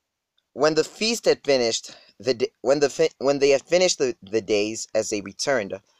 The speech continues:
the boy Jesus lingered behind in Jerusalem, and Joseph and his mother did not know it. But supposing him to have been in the, in the company, they went in a day's journey and sought him among their relatives and acquaint-,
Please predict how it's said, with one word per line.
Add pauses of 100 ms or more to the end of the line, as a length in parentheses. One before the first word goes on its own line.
(220)
the
boy
Jesus
lingered
behind
in
Jerusalem, (580)
and
Joseph
and
his
mother
did
not
know
it. (400)
But
supposing
him
to
have
been
in (100)
the,
in
the
company,
they
went
in
a
day's
journey (300)
and
sought
him
among
their
relatives (220)
and
acquaint-,